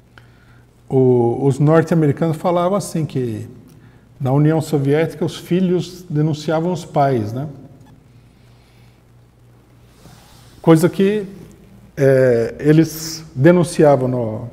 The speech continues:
na União Soviética e eles inventavam, na, na realidade, né, em grande medida,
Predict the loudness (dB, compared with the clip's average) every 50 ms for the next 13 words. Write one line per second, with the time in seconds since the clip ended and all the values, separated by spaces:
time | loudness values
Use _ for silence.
0 | -16 -14 -8 -6 -4 -2 -2 -2 -2 -4 -4 -4 -2 0 0 0 0 -2 -4 -6
1 | -6 -4 -2 0 0 0 -2 -2 -6 -12 -14 -20 -20 -20 -20 -20 -20 -20 -20 _
2 | _ -20 -20 -20 -20 -20 _ _ _ -20 -20 -20 -20 -20 _ _ -20 -8 0 4
3 | 4 4 4 6 4 6 6 6 4 2 0 0 0 -2 -2 -4 -6 -4 -6 -4
4 | -4 -2 -2 -2 -2 -2 -2 -2 -4 -4 -4 -4 -4 -4 -4 -4 -2 -2 -2 -2
5 | -2 -4 -4 -2 0 0 0 0 -2 -4